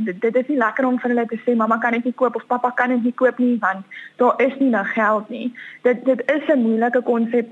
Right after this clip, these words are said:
om te sê vir jou kind. En ek dink ons moet pas op as ouers om nie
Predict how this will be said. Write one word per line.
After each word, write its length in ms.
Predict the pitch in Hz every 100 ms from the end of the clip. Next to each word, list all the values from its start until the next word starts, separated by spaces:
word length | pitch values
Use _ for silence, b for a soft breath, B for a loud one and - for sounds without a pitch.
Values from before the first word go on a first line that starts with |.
| -
om 400 | 247 233 226 -
te 80 | -
sê 280 | 415 440
vir 80 | 233
jou 140 | 208 180
kind. 380 | - - 226 - B B
En 160 | - 262
ek 220 | 262 247
dink 520 | 240 240 302 311 - -
ons 200 | 269 311
moet 100 | 339
pas 260 | 302 285
op 240 | 349 330 -
as 160 | - 247 -
ouers 500 | 320 269 190 220 -
om 160 | 254 233 226
nie 480 | 247 277 311 302